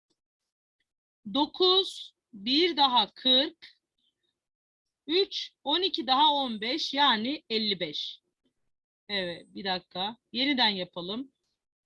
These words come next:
Bir dakika. Şöyle fazladan gittik. Evet. Dokuz, bir daha on. Altı, dört daha on, yirmi yaptı.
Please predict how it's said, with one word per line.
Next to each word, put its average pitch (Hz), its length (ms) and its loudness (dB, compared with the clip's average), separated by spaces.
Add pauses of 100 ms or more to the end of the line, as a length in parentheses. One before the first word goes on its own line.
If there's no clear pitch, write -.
(480)
Bir 180 80 -16
dakika. 175 440 -12
Şöyle 202 640 -2
fazladan 202 540 -2
gittik. - 480 -12 (1900)
Evet. 196 300 -6 (1600)
Dokuz, 349 720 -2 (120)
bir 320 360 2
daha 254 300 2
on. 226 460 -2 (420)
Altı, 262 480 2
dört 339 340 2
daha 233 280 2
on, 262 320 -4
yirmi 226 400 -2
yaptı. 202 540 -4